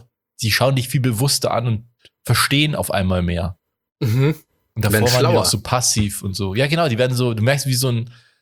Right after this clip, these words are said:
Speaker 1: auf einmal im Hirn wurde was freigesch-, freigeschaltet.
Speaker 2: <laughs>
Speaker 1: Ja, oder
Speaker 2: Ja.
Speaker 1: greifen auf einmal, packen sich Sachen. Das können die am Anfang auch nicht. Dass sie bewusst wohin greifen, also <clears throat> was man ihnen nicht in die Hand legt, sondern was sie, was sie wollen.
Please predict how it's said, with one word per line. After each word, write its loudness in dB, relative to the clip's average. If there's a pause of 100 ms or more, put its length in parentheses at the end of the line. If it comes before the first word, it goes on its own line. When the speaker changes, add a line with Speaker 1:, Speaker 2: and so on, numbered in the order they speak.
(140)
Speaker 1:
auf -12
einmal 0
im 0
Hirn 2
wurde 0
was -2
freigesch-, -2
freigeschaltet. -4 (680)
Speaker 2:
<laughs> -6 (640)
Speaker 1:
Ja, -2
oder 2
Speaker 2:
Ja. 4
Speaker 1:
greifen 0
auf -2
einmal, 0
packen -2
sich 0
Sachen. -2 (560)
Das -12
können 0
die 0
am -2
Anfang -4
auch -2
nicht. -6 (340)
Dass 0
sie 2
bewusst 0
wohin 2
greifen, -2
also -6 (200)
<clears throat> -6
was -4
man 0
ihnen 2
nicht 2
in 0
die 0
Hand 0
legt, -2
sondern -4 (260)
was -4
sie, -4
was -2
sie -4
wollen. 0